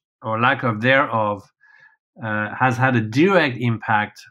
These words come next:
on people's individual lives, then yes, then absolutely yes. Then people might suddenly say, "Wow, you know, this is not a theory anymore. Not only is it true, but it affected me as an individual."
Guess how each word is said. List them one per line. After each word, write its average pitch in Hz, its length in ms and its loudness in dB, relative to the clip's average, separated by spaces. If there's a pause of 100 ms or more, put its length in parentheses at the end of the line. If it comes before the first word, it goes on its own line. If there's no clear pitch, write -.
on 110 100 -8
people's 107 560 -8
individual 135 580 0
lives, 139 560 2 (120)
then 110 180 -2
yes, 127 500 -2 (460)
then 101 240 -10
absolutely 123 520 -2
yes. 135 300 -2
Then 107 180 -6
people 127 300 -2
might 135 260 4
suddenly 127 340 0
say, 110 240 -4
"Wow, 113 720 2 (680)
you 107 80 -12
know, 107 220 -4
this 123 140 0
is 123 100 -4
not 143 160 4
a 120 60 -2
theory 139 480 2
anymore. 117 380 0
Not 139 220 2
only 143 340 2
is 113 100 0
it 110 120 -2
true, 156 300 4
but 123 160 0
it 117 100 2
affected 120 680 -2
me 170 420 0 (1200)
as 117 100 -2
an 117 120 -2
individual." 98 540 -6